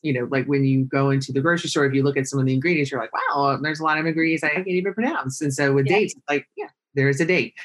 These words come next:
Speaker 1: So that's important. So when you are targeting, you know, these audiences, is that kind of aligned to what you're doing in terms of your communication? Are you doing some things different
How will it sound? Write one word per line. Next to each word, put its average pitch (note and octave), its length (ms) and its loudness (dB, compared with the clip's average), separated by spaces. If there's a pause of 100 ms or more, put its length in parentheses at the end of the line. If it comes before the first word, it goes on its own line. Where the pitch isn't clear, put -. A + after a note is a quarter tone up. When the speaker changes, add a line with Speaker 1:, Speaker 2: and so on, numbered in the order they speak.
(200)
Speaker 1:
So E3+ 200 2
that's F3+ 300 2
important. D#3+ 280 0
So F3 160 2
when F3+ 220 4
you F#3+ 160 2
are G#3 160 2
targeting, F3 600 2
you D#3 100 2
know, D3+ 120 2
these C#3+ 300 0
audiences, C#3+ 800 0
is C#3 220 0
that D3 260 0
kind D3 120 -4
of C#3 60 0
aligned C3+ 420 2
to D3 200 0
what B2+ 260 0
you're C3 160 2
doing C3+ 260 2
in C3 80 2
terms C3+ 200 0
of C3 60 0
your C3 100 -2
communication? F#3 680 0
Are C#3+ 60 4
you C#3 180 2
doing C#3 240 2
some C#3 460 0
things C3+ 280 0
different C#3+ 540 0